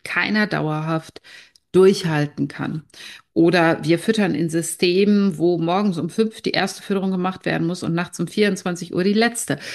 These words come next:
ist natürlich total bescheuert. Eine Rationsberechnung würde helfen. Ja? Automatische Tränken würde, würde helfen. Beheizte Kabel würde helfen.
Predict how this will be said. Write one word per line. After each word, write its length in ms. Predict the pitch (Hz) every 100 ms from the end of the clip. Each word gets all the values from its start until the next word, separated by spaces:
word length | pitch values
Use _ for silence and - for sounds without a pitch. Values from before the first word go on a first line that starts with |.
| - -
ist 80 |
natürlich 300 | 202 208 240
total 340 | 240 226 233 226
bescheuert. 520 | 233 - 233 139 -
Eine 120 | 156
Rationsberechnung 840 | 170 - 214 214 - 202 208 208 202
würde 160 | 208
helfen. 560 | 214 196 190 151 139 - _ _ - -
Ja? 240 | 190 294 - - - -
Automatische 640 | - 196 208 202 214 208
Tränken 460 | 202 - 185 208 220
würde, 320 | 196 202 196 -
würde 240 | 175 226
helfen. 600 | 196 170 196 - - 147 -
Beheizte 480 | 180 180 - -
Kabel 640 | - - 254 285 151 151 - _ -
würde 540 | 143 - 160 156 165
helfen. 560 | 202 262 285 - 135